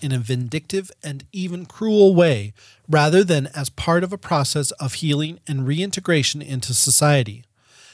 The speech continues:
Nowadays, quote, "in some political sectors and certain media, public and private violence and revenge are incited, not only against those responsible for committing crimes, but also against those suspected, whether proven or not, of breaking the law.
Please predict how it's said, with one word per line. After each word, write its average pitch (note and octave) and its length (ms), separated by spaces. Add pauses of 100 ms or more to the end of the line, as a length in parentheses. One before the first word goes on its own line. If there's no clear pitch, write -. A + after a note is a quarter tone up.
(160)
Nowadays, D#3 640
quote, D#3 380
"in D3 120
some F#3 340
political E3+ 460
sectors C3+ 480
and B2+ 140
certain E3 340
media, A2+ 440 (340)
public F#3 340
and G#3 120
private D3 360
violence D3 560
and C3 160
revenge C3+ 480
are C3+ 140
incited, B2+ 580 (240)
not F3 220
only B3+ 280
against D#3 340
those C#3+ 240
responsible D3 680
for C3 140
committing B2 400
crimes, A#2+ 500 (260)
but F3 140
also G#3+ 360
against D3+ 360
those C#3 220
suspected, C#3+ 840
whether C#3 220
proven D#3 420
or G3+ 100
not, C3 360
of C3 120
breaking B2+ 300
the A#2 100
law. G#2+ 300